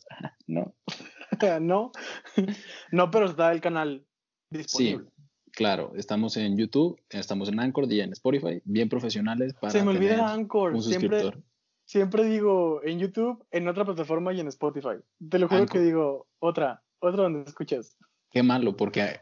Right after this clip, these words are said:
Speaker 1: Anchor es a donde subimos el Spotify, el podcast y de ahí lo manda Spotify.
Speaker 2: Bueno. <laughs> Pero ¿en Anchor también son reproducciones o nada más?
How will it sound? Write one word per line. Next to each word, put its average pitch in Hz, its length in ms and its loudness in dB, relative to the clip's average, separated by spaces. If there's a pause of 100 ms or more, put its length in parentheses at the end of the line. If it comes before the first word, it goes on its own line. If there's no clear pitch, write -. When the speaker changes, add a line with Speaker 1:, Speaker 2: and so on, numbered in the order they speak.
Speaker 1:
Anchor 120 440 4
es 117 140 2
a 120 60 2
donde 110 260 2
subimos 113 360 2
el 98 120 -2
Spotify, 101 440 -4
el 101 520 -2
podcast 107 480 -4
y 117 100 4
de 107 100 2
ahí 110 160 2
lo 120 120 4
manda 113 220 2
Spotify. 101 440 -2 (560)
Speaker 2:
Bueno. 180 760 2 (360)
<laughs> 277 1000 2 (440)
Pero 226 260 4
¿en 214 180 0
Anchor 233 300 -2
también 196 280 -4
son 220 140 -4
reproducciones 185 680 -6
o 160 40 -10
nada 139 200 -8
más? 135 460 -14